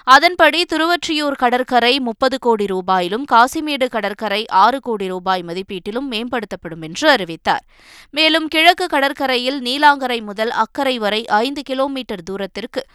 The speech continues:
இருபது கோடி ரூபாய் செலவில் மிதிவண்டி பாதை மற்றும் நடைபாதை அமைக்கப்படும் எனவும் அமைச்சர் சேகர் பாபு அறிவித்தார்.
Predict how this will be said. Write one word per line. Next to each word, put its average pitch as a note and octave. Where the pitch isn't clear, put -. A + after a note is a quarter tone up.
இருபது F4
கோடி C#4
ரூபாய் B3+
செலவில் A3
மிதிவண்டி C#4+
பாதை G#3
மற்றும் B3
நடைபாதை B3+
அமைக்கப்படும் G#3
எனவும் F#3
அமைச்சர் B3+
சேகர் G#3
பாபு F3+
அறிவித்தார். D#3+